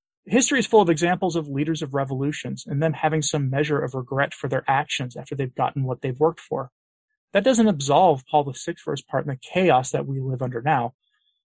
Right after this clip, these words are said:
but it does help us understand that Francis is actually the most anti-Vatican two pope we've had, not because he opposes the council's o-,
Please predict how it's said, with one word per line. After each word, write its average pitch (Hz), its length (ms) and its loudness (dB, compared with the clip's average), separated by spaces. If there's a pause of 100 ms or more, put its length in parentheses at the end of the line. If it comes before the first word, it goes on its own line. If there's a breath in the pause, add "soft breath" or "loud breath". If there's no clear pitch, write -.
but 160 100 6
it 151 100 4
does 208 240 6
help 180 220 2
us 165 120 0
understand 147 460 -2
that 131 100 -10
Francis 143 420 -2
is 135 100 -2
actually 131 300 0
the 127 80 -2
most 120 280 -4
anti-Vatican 131 640 0
two 127 260 -10
pope 120 240 -6
we've 127 220 -8
had, 160 260 4
not 208 220 2
because 175 340 0
he 131 140 -6 (280)
opposes 247 600 -4
the 175 80 -2
council's 135 540 -4
o-, 139 160 -2